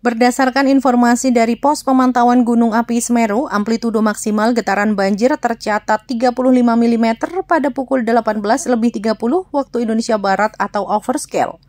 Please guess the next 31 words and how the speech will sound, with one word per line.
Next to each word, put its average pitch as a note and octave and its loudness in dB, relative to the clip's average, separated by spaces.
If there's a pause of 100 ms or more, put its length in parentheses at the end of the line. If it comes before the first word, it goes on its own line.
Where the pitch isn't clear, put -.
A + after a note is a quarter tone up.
(280)
Dua B3+ 4
menit C#4 2
berselang, C4+ 0
amplitudo A#3+ 0
maksimal G#3+ -2
naik C#4+ 0
menjadi A3+ 0
empat B3 0
puluh A3 -4
milimeter. G#3+ -2 (320)
Getaran C#4 0
banjir D4 4
sempat C#4+ 0
turun, D4 0
tetapi D4 -2
hal C4+ 2
itu C4 -4
tidak A#3 0
berlangsung G#3 -2
lama. G3+ -2 (460)
Sementara A#3+ 2
itu, C4 0
Ketua B3+ 2
Tim B3 0
sar D4+ 0
Kecamatan B3+ 0
Candipuro, B3+ 2
Kabupaten A#3 0
Lumajang, A3+ 2
Budi G#3+ -2
Hartono G#3+ 2